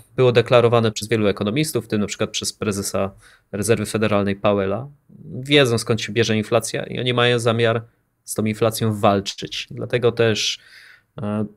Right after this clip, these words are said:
jak wielu komentatorów takich, że tak powiem, bardzo niedźwiedzio nastawionych mówi, że czeka nas dekada inflacji, to wydaje mi się, że są to twierdzenia, mm, przesadzone i nie sądzę, żebyśmy mieli do czynienia z inflacją przez tak długi okres.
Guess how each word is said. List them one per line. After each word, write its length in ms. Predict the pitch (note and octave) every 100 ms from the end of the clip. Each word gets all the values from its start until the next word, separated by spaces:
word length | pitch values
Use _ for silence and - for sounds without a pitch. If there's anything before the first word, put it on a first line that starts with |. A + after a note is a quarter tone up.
| _
jak 520 | - C#3 C3+ - - -
wielu 400 | - G#2 A#2+ A#2+
komentatorów 640 | A#2+ A#2 A2 A2+ A#2+ A2
takich, 440 | A2 G#2+ A2+ G#2+ -
że 160 | G#2
tak 160 | - G#2+
powiem, 520 | A#2+ A2 A2 G#2+ G2 -
bardzo 720 | A2 G#2+ A2+ A2 A#2 A2 G#2+ G#2
niedźwiedzio 520 | B2 A#2 A#2 B2+ B2
nastawionych 840 | A2+ - A#2 G#2+ G#2 A2+ G3 - -
mówi, 280 | B2+ A#2
że 160 | A2+ A#2
czeka 260 | A#2 A2+ A2+
nas 240 | G#2+ G2+
dekada 320 | A2+ G#2+ A2+
inflacji, 480 | G#2+ G2+ B2+ - B2+
to 120 | -
wydaje 300 | C3+ C3+ B2+
mi 80 | A#2+
się, 120 | -
że 100 | A2
są 260 | A2 A#2 A2
to 160 | A2+
twierdzenia, 800 | G#2+ - G#2+ - G#2+ G2+ G2+ G2 F#2+ _ -
mm, 360 | G2+ F#2+ F#2+ F#2+ -
przesadzone 680 | - G2 - G2 G2+ F#2 F#2
i 60 |
nie 120 | G2
sądzę, 320 | G2+ A#2 G2 G2+
żebyśmy 520 | G2+ F#2+ F#2 - F#2+
mieli 320 | G2 F#2+ G2
do 100 | G2
czynienia 380 | - G2 F#2 F#2
z 80 | F#2+
inflacją 440 | F#2 G2+ F#2+ F#2+
przez 220 | - -
tak 120 | G2+
długi 300 | F#2 G2 G2+
okres. 440 | F2+ - - -